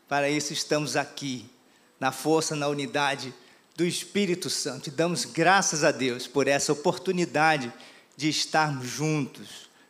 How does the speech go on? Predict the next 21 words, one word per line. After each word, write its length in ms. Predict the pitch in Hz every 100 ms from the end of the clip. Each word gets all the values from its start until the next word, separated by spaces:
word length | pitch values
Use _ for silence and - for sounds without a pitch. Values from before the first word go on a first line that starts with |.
| _
na 100 | 143
sua 240 | 131 170
casa, 580 | 151 - 127 120 110 110 - _ _ _ -
para 180 | 143
o 20 | 131
seu 300 | - 147 117
culto. 640 | - 151 135 117 - - - _ _ _
Uma 220 | - 156
honra 220 | 170 156 151
muito 320 | 190 240 214
grande 340 | 190 214 208
também 540 | 196 185 214 247 - - - _ - _ _
ser 300 | - 175 196
o 60 |
mensageiro 680 | 185 214 208 202 143 185 185
da 140 | 190
palavra 520 | 185 202 175 226 226 240
de 140 | 208
Deus 520 | 160 160 151 143 - - - _ -
nesta 460 | 180 208 208 -
manhã. 420 | 170 151 135 117